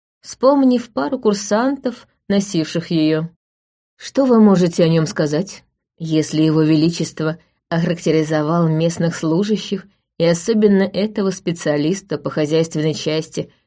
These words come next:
как надёжных, проверенных людей, надо думать, доверять можно не только их профессиональным качествам. «Да вроде нормальный мужик», — пожал могучими плечами Мрон. «Деловой, шустрый, вежливый, щуплый.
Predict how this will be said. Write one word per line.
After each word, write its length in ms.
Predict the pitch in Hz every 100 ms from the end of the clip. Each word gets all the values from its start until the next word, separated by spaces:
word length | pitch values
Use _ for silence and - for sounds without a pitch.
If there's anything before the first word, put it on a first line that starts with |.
| -
как 160 | 175
надёжных, 680 | 185 170 165 165 190 190 170
проверенных 640 | - 151 151 156 151 151 -
людей, 520 | 151 143 151 214 - _ _ _ _ -
надо 420 | 165 202 269 269
думать, 500 | 214 302 320 320 254
доверять 500 | 226 233 226 285 -
можно 380 | 240 269 269 269
не 160 | 240
только 460 | 233 - 247 285 -
их 320 | - 180 170 - _
профессиональным 840 | 190 180 180 170 170 165 156 160 151
качествам. 680 | 151 143 165 165 160 165 - _ _ -
«Да 240 | 151 170
вроде 340 | 180 180 190 190
нормальный 520 | 180 151 139 196 247
мужик», — 520 | 226 160 151 - - _ _ _ _ _ _
пожал 340 | 151 160 170 165
могучими 540 | 165 160 165 - 160
плечами 420 | 151 151 - 151
Мрон. 380 | 151 151 147 160 - _ _ -
«Деловой, 640 | 147 185 247 233 233 247 -
шустрый, 580 | - - 185 220 - 226
вежливый, 600 | 190 160 175 208 220 220 - _ _ _ _ _ _
щуплый. 720 | - 240 220 - 220 220